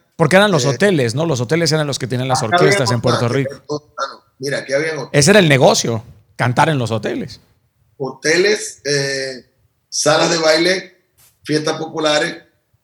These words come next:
Speaker 2: carnavales, fiestas privadas.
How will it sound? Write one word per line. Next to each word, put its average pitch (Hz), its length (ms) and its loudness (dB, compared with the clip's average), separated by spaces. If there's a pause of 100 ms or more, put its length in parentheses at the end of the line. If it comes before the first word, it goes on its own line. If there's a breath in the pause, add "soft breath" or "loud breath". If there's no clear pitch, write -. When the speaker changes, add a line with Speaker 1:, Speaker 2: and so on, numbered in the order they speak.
(200)
Speaker 2:
carnavales, 156 840 0 (320)
fiestas 151 380 -2
privadas. 151 520 -2